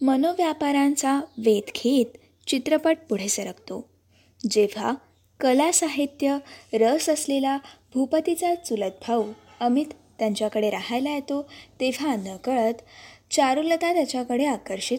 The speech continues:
होते. पुढे अमित निघून गेल्यामुळे ही मैत्री तुटते. भूपतीने मोठ्या मनाने सर्व समजून घेतलं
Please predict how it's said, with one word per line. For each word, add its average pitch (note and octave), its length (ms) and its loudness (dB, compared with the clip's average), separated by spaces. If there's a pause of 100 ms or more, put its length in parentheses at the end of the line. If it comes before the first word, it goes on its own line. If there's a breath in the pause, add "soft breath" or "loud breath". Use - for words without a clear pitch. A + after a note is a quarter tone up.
होते. G#3 340 -2 (680)
पुढे G#3+ 460 0 (260 loud breath)
अमित D4 340 2
निघून D4 340 2
गेल्यामुळे C4+ 600 2
ही A3 120 -4
मैत्री A3+ 420 -2
तुटते. G#3 580 -6 (300 soft breath)
भूपतीने F#4 560 2
मोठ्या C#4 400 0
मनाने B3 540 0 (200)
सर्व C4 420 0
समजून D4 480 0
घेतलं A#3+ 460 -4